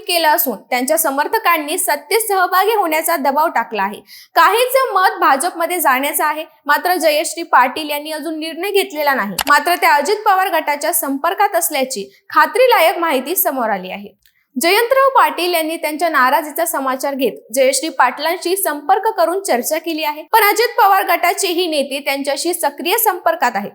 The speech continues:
त्यामुळे त्या कुठल्या पक्षात जातात हे पाहणं अत्यंत औत्सुक्याचं ठरणार आहे. विलासराव जगताप यांनी नुकत्याच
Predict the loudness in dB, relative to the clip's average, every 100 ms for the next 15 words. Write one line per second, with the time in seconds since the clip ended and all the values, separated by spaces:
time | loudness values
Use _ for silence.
0 | 2 4 6 4 2 2 2 2 2 2
1 | -2 -2 0 2 0 -2 -6 -8 -6 0
2 | 2 2 2 0 -2 -2 -4 -2 -2 0
3 | 0 -2 0 0 0 -2 -6 -8 -8 -8
4 | -10 -8 -8 -2 2 4 6 4 4 0
5 | 0 0 0 -2 -2 -4 -2 -2